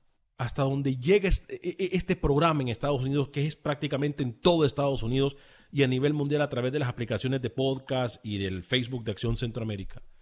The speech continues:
Yo hago un llamado para que hoy más que nunca nos unamos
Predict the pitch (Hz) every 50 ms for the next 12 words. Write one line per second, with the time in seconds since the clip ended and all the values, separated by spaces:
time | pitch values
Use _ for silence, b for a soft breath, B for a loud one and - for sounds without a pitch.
0 | b b b b b b b b b b b b b 127 123 135 185 202 226 226
1 | 233 226 175 196 170 175 185 190 202 208 - - 180 165 151 - - 151 139 139
2 | - - _ _ - _ _ _ _ _ _ _ _ _ _ _ _ _ _ _
3 | - - - 196 214 226 226 208 196 202 196 - - - 170 170 196 208 202 -
4 | 196 202 175 156 131 131 143 175 165 135 101 87 76 - - - - _